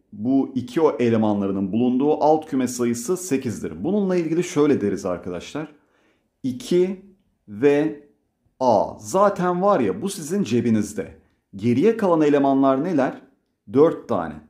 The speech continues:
Doğru mu? Geriye dört tane eleman kaldı. Bunlar kesinlikle her kümenin içinde olacak. Örnek göstereyim bakın. Bu,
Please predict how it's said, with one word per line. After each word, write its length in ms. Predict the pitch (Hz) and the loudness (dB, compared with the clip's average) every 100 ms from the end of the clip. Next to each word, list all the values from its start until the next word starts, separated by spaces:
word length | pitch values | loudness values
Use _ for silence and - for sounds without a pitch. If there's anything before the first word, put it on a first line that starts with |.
| - | -4
Doğru 260 | 127 160 | 0 2
mu? 300 | 127 - - - _ _ _ - | 2 -2 -6 -16 _ _ _ -4
Geriye 440 | 127 151 180 156 | 0 2 0 2
dört 320 | 180 190 190 | 0 0 0
tane 220 | 156 151 | 0 0
eleman 500 | 180 127 123 123 120 | 0 2 2 2 0
kaldı. 420 | 120 104 80 78 - _ _ - | 0 -2 -4 -8 -16 _ _ -8
Bunlar 400 | 165 226 226 - | -2 2 2 2
kesinlikle 600 | 208 202 214 208 202 139 | -2 -2 -2 -4 0 0
her 260 | 180 214 | 2 0
kümenin 320 | - 185 180 170 | 0 -2 -2 -2
içinde 340 | 156 160 160 | -2 -2 2
olacak. 380 | 151 117 104 - | 2 2 -2 0
Örnek 360 | 170 196 202 202 | 0 2 0 0
göstereyim 460 | 147 - 123 110 | -2 0 0 2
bakın. 280 | 101 101 165 - _ _ | 0 -2 -6 -8 _ _
Bu, 440 | - 165 135 139 | 0 2 4 2